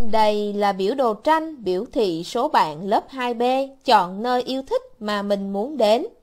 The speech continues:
Các thông tin thu thập được đã biểu hiện trong biểu đồ này.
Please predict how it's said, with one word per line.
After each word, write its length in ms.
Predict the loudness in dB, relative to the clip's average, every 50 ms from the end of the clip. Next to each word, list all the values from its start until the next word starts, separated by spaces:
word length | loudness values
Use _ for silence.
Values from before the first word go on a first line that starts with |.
| _ _ _ _ _ _ _ _ _ _ _ _ _ _
Các 300 | 2 2 2 2 0 -6
thông 200 | -6 -6 -6 -4
tin 340 | -4 -4 -4 -4 -4 -6 -6
thu 180 | -2 -2 -2 0
thập 260 | 0 -2 -2 -2 -2
được 340 | 0 0 0 0 -2 -6 -16 _
đã 360 | -4 -2 -2 -2 -2 -2 -4 -4
biểu 200 | -4 -4 -4 -4
hiện 360 | -2 -2 -2 -2 -4 -6 -6
trong 380 | -2 0 0 0 0 -2 -4
biểu 240 | -2 -2 -2 -2 -2
đồ 240 | -2 0 0 0 -2
này. 320 | -2 -2 -2 -2 -2 -4